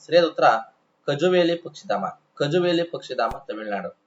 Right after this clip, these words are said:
ಕಜುವೇಲಿ ಪಕ್ಷಿಧಾಮ ತಮಿಳುನಾಡು. ಹದಿನೇಳನೇ ಪ್ರಶ್ನೆ, ಲಡಾಖ್ನ ರಾಜ್ಯ ಪಕ್ಷಿ ಯಾವುದು? ಸರಿಯಾದ ಉತ್ತರ ಕಪ್ಪು ಕುತ್ತಿಗೆಯ ಕ್ರೇನ್ ಪಕ್ಷಿ.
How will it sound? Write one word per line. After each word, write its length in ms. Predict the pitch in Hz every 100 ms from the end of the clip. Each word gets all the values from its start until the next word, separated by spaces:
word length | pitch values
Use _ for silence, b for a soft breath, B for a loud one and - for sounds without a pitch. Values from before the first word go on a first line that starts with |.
| _ -
ಕಜುವೇಲಿ 380 | 131 165 160
ಪಕ್ಷಿಧಾಮ 440 | 165 - - 123 -
ತಮಿಳುನಾಡು. 540 | 104 104 107 95 92
ಹದಿನೇಳನೇ 960 | 85 _ _ _ _ _ - 156 170 165
ಪ್ರಶ್ನೆ, 420 | - 127 - 92 _ _ _ _
ಲಡಾಖ್ನ 440 | 113 165 180 - 156 160 113
ರಾಜ್ಯ 280 | 104 98 -
ಪಕ್ಷಿ 360 | - - -
ಯಾವುದು? 420 | 107 98 101 95 _ _
ಸರಿಯಾದ 220 | 135 175
ಉತ್ತರ 220 | 147 - 131 107 _
ಕಪ್ಪು 340 | - 101 202
ಕುತ್ತಿಗೆಯ 560 | - 170 _ 156 - 240 202 _
ಕ್ರೇನ್ 280 | - 165 -
ಪಕ್ಷಿ. 360 | - - 190